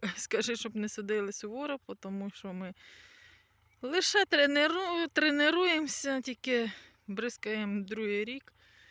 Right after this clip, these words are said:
Так що, ну нічого, так, як то кажуть. Як не побризкаємо, але побризкаємо, трошки підгодуємо, трошки від бур'яну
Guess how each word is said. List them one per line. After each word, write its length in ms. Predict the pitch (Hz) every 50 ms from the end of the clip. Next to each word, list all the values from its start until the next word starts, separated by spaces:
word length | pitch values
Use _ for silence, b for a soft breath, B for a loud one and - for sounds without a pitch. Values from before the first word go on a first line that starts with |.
| b b b b b b b b b b _ _ _ -
Так 240 | - 208 208 -
що, 120 | - - 254
ну 140 | 311 392 359
нічого, 480 | 269 220 196 185 - - 165 156 165
так, 280 | - - 175 - - B B B
як 180 | 202 202 -
то 100 | - 190
кажуть. 680 | 185 - 190 185 196 180 190 185 190 196 - - - - - _ _ _ _ _ _ _ _ b b b b b b b b b _ -
Як 180 | 240 269 -
не 100 | 269 247
побризкаємо, 800 | - 240 226 214 220 277 311 - - - 277 277 277 277 262 - -
але 200 | 202 202 208 208
побризкаємо, 580 | - 214 202 208 214 208 - - - 175 185
трошки 280 | - 202 196 - - 190
підгодуємо, 600 | - 170 180 185 180 175 196 269 294 269 233 214
трошки 400 | - 196 190 185 - - 185 175
від 180 | 170 175 165 170
бур'яну 480 | - 180 185 190 185 190 226 320 359